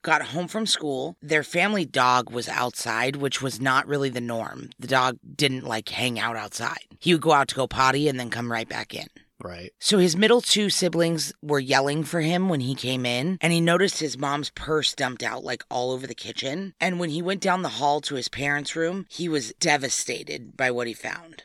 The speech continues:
Speaker 1: His dad, Joseph Otero Senior, and his mom, Julie, were clearly dead.
Speaker 2: Oof.
Speaker 1: His dad was on the ground with a belt wrapped around his neck.
Speaker 2: Oh, my God.
Speaker 1: Yeah, and his mom was on the bed, bound with her hands behind her back,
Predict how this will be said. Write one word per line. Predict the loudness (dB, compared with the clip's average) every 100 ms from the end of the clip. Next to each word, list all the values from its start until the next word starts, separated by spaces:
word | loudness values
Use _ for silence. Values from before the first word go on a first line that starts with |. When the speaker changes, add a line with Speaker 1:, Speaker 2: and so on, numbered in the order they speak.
| -14
Speaker 1:
His | -4 -2 0
dad, | 4 6 6 4
Joseph | 2 2 4 0 -2
Otero | -2 2 2 2
Senior, | 0 -2 0 -4 -4
and | -2 -2
his | -2
mom, | 0 0 0
Julie, | -2 -4 -4 -6 -8
were | -8 -8
clearly | -10 -4 0 2 2 0 -4
dead. | -4 -6 -6 -12 -10
Speaker 2:
Oof. | -6 -6 -4
Speaker 1:
His | -6 2
dad | 4 4
was | 0 -8 -2
on | 2 2 2
the | 2
ground | 4 4 2 -2
with | -4 -4
a | -4
belt | 2 2 2
wrapped | -2 -2 -4
around | -4 -4
his | -6 -4
neck. | -2 -2 -4 -16 -12
Speaker 2:
Oh, | -10 -10
my | -12 -16
God. | -14 -12 -10 -12 -12 -20 _
Speaker 1:
Yeah, | 0 4 4
and | 2
his | -2 -2
mom | -2 2 2 2
was | -4
on | -4 0 0 0
the | 0
bed, | 0 -2 -6 -10
bound | -6 2 2 2 -2
with | -6 -6
her | -8
hands | -6 -4 -2 -4
behind | -8 -6 -6 -4
her | -4
back, | -2 -2 -2 -6 -12